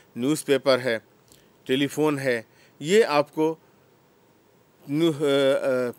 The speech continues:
समय-समय पे इस विषय में बताते रहते हैं। With a sound scientific and technological basis, check of list, आपके पास check of list होनी चाहिए। अगर पानी बरस रहा है तो आपको क्या करना है,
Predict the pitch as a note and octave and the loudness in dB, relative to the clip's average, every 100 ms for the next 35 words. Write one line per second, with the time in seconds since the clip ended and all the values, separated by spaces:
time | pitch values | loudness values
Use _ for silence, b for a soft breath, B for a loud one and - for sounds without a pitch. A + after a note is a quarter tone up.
0 | - E3+ G3 A3 F3+ D#3 D3 D#3 D3+ D#3+ | -4 2 2 2 2 2 0 0 -2 -2
1 | F#3+ G#3+ F#3 E3 C#3+ C3+ E3+ A3 F#3+ G3 | -6 -4 -4 -2 -2 -2 -6 -8 -6 0
2 | F3+ D3 B2+ G#2+ G#2 A2 G#2 G2 - b | 0 2 0 -2 -4 -8 -12 -14 -18 b
3 | b - D#3 F3 - E3+ B3 G#3+ F#3+ F3+ | b -4 -2 -2 0 0 0 -2 -2 -2
4 | F#3+ E3+ F#3+ F#3 E3+ D3+ D3 D3+ D#3 D#3 | -2 -2 -2 0 -4 -2 -6 -4 -4 -4
5 | D3 D3+ B2+ B2+ - C#3 - F#3+ F#3+ G#3 | -2 -4 -2 -4 -4 -6 -4 -2 0 0
6 | F#3 E3 D#3 - B B B D#3 G3 - | -2 -4 -8 -10 B B B 2 2 2
7 | F3+ E3 E3+ - D3 C#3 C#3 C#3 C#3+ C#3+ | -2 0 -2 -2 -4 0 -2 -2 -6 -6
8 | C#3 C#3 C#3 C#3+ C#3+ F#3 D#3 D3 D3+ C3 | -8 -4 -4 -4 -2 -2 -2 -4 -4 -2
9 | C3 C#3 B2+ B2 A#2+ A#2+ - B B - | -2 -2 -4 -4 -8 -12 -16 B B 0
10 | D#3 C3+ C3+ D3 C3+ B2+ B2+ A#2+ A#2 A#2 | 2 2 0 -4 -2 -2 0 -2 -4 -6
11 | A2+ | -10